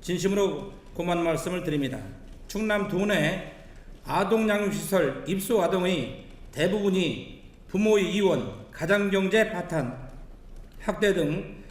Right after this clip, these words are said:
갖가지 배경으로 인해 입소하고 있는 실정으로 아동들의 생활 지도뿐만 아니라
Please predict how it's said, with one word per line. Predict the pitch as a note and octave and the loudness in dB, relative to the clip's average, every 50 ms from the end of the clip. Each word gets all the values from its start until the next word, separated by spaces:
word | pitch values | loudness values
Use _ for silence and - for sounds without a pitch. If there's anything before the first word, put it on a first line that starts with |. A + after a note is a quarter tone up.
| - - - | -18 -18 -10
갖가지 | - E3 F3 - - G3+ F#3+ F#3 G3+ F#3+ - - | -6 -4 -4 0 2 2 4 6 6 4 4 4
배경으로 | E3 F3 F#3+ G3 F#3 F3+ F3+ | 0 2 2 2 2 2 0
인해 | F3+ F3 F3+ F3+ D#3+ D3+ D3 - F#3+ - - - - - - - - - - | 0 0 2 2 2 2 0 0 -4 -6 -12 -16 -18 -20 -20 -20 -16 -8 -2
입소하고 | E3 G3 F#3+ - - B3 A3+ G#3+ A3 | -2 -2 -2 2 2 2 4 4 4
있는 | G#3+ G#3+ G#3 F#3 | 2 2 2 0
실정으로 | - C4+ A3+ - - G#3+ F#3+ F3 D#3+ B2+ A2+ - - - - - - | 0 -2 -2 0 2 2 4 4 2 2 0 -4 -8 -12 -16 -18 -14
아동들의 | - C#3 D3 E3 F3 F#3+ F#3+ F#3+ F3+ F#3+ G3 G3 E3 C3 - - - - - - - - | -6 0 0 2 2 2 0 2 4 6 6 6 6 2 -2 -6 -10 -14 -16 -18 -18 -16
생활 | - - - B3 B3+ B3+ A#3+ G#3+ F#3+ | -10 -4 -2 0 2 4 4 2 2
지도뿐만 | - G3 G#3+ G3+ G3+ G#3+ G3+ G3 F#3 E3+ E3 | 2 2 0 0 0 0 0 2 2 2 2
아니라 | E3 E3 D#3 C#3 A#2 G2+ - - - | 2 2 2 0 0 -4 -6 -10 -14